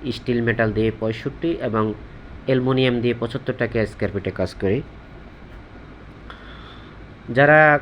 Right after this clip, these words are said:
কাজ করাতে ইচ্ছুক, তারা আমাদের এই WhatsApp এবং ইমো নাম্বার দেওয়া আছে, ওখানে নক করবেন। দেখলেন এই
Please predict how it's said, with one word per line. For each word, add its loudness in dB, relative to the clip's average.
কাজ 4
করাতে 4
ইচ্ছুক, 0
তারা 6
আমাদের 6
এই 6
WhatsApp 4
এবং 4
ইমো 2
নাম্বার 2
দেওয়া 6
আছে, 0
ওখানে 0
নক 0
করবেন। 2
দেখলেন 4
এই 2